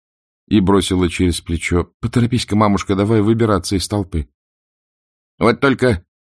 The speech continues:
уберу с дороги это чёрное отродье», — громко заявила мамушка, и так замахнулась саквояжем на чернокожего паренька, лениво вышагивавшего перед ней, что он отскочил в сторону.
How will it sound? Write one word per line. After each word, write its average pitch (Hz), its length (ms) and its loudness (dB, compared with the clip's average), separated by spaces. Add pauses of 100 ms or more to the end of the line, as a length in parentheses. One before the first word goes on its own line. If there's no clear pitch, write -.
(100)
уберу 139 460 2
с 98 80 -4
дороги 107 380 2
это 104 200 -2
чёрное 107 480 0
отродье», — 90 600 0 (340)
громко 80 380 -2
заявила 80 480 2
мамушка, 92 540 -2 (420)
и 98 80 0
так 151 200 0
замахнулась 95 600 0
саквояжем 90 680 0
на 87 100 0
чернокожего 87 720 0
паренька, 113 480 -2
лениво 80 400 2
вышагивавшего 76 880 -2
перед 80 300 -2
ней, 76 120 0
что 113 200 -2
он 113 100 2
отскочил 92 500 -4
в - 100 -12
сторону. 58 540 -12